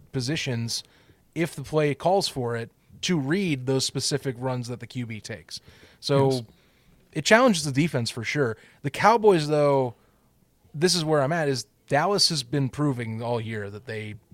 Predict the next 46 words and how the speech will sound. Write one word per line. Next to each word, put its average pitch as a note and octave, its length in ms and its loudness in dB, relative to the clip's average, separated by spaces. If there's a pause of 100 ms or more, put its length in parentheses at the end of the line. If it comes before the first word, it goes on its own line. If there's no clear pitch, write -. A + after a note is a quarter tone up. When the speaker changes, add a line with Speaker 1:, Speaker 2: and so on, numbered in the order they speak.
(160)
Speaker 1:
can A#2 400 -2
live A#2 180 -8
up A2 160 -6
to G#2+ 80 -12
that G#2+ 200 -10
standard, G#2+ 440 -8
and A2+ 120 -8
they'll A2 220 -8
make B2+ 220 -8
it A2 80 -6
a G#2+ 200 -8 (120)
living A#2+ 300 -8
hell B2 200 -6
for A2+ 160 -12
you G#2+ 380 -12 (680)
to B2+ 120 -6
get A#2 240 -6
through. G#2+ 100 -16
You A2+ 80 -8
have C3 100 -2
to C#3+ 60 -8
be C#3+ 120 0
a A#2 40 2
top-tier B2+ 480 -2
offense A#2 460 0
to A2+ 100 -10
get A2 240 -12
points A#2+ 320 -6
on A2 100 -8
the G#2+ 80 -16
Cowboys. G#2 600 -10 (640)
Speaker 2:
Yeah, A2+ 320 2 (240)
Speaker 1:
For B2 100 4
the C#3 80 4
Speaker 2:
um, C#3 80 4
Speaker 1:
most C3+ 220 2
part. - 200 -10 (320)
At D3+ 60 -2
least E3 220 2
decently D3+ 500 -4
scoring B2 560 -2
points A#2 360 -10
on G#2 180 -10
them, A2+ 260 -18
that A2 160 -8
is. G#2+ 300 -12